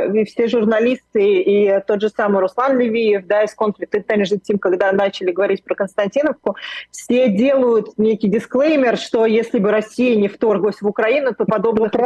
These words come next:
Speaker 2: правильно.
Speaker 1: же, естественно, не было бы, да.
Speaker 2: Ну, правильно, да. Поэтому, э, я надеюсь, что, э, наши соответствующие службы проведут своё внутреннее расследование, э,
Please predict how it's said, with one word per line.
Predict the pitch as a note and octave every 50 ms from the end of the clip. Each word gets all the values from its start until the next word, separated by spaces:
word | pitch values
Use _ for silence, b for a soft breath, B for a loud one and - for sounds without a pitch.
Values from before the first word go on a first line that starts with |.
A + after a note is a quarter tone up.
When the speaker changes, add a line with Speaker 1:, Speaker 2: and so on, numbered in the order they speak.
| C4 A3+ - D3 D3+ C3+
Speaker 2:
правильно. | - - A3+
Speaker 1:
же, | - - _ _ b b b b
естественно, | - A3+ A#3+ A3+ - - C4 C4 A#3+ - - B3 A#3+ A#3+ B3
не | B3+ B3 A#3+ A3 F#3+ D#3+
было | D#3 F3+ F3 E3+ E3
бы, | D#3+ F3 E3+
да. | F#3+ F#3+ F3+ E3+ D#3+ E3 F3+ - _ _ _ _ _
Speaker 2:
Ну, | G#3+ G#3+ F#3+
правильно, | - G3+ G#3 A3 G#3 F#3 D3 C#3 C3 C#3 D3 D3
да. | C#3+ C#3+ B2+ -
Поэтому, | - G3+ A3 A3+ A3 - A3 G#3 G#3+ G#3 G#3 G3+ G3 F#3+ F#3 F3+ F3 E3+ E3 D#3+ D#3+ D3+ D3 D3 D3 C3+ B2
э, | - - - - - _ - F#3
я | F#3 G#3 G3
надеюсь, | G3 G3 F3+ E3+ G3+ G3 F#3 F3 -
что, | - - _ F#3 F3 E3 E3 D#3+ D#3 D3+ D3+ D3 D3+ D3 C#3+ D3+ G3 G#3+
э, | - D#3 D3 D3 C#3+ C#3 C#3 C#3 C#3+ C3+ C3 B2
наши | D#3+ E3+ E3+ F#3 F3+ - - F3
соответствующие | - - E3 - - E3+ D#3+ - - - D3+ C#3 - - D3 C3+
службы | - - D3 C#3 B2 C3+ C3
проведут | - - D#3 C#3 D3 C#3+ C3+ C#3 C3+ -
своё | - - D3+ C#3+ C3+ C3
внутреннее | B2+ D3+ G3+ G#3 A#3+ A#3+ A3 A3 A3+ G#3+
расследование, | A3 G3 - - G#3+ G#3 G3+ F3+ F#3 F#3 F#3 F3+ F3 F3 E3 D#3+ D#3+ D#3 D#3 D#3 D3+ D3 D3 D3 D3 C#3+ C#3+ C3+
э, | C3+ C3 - C3+ D3+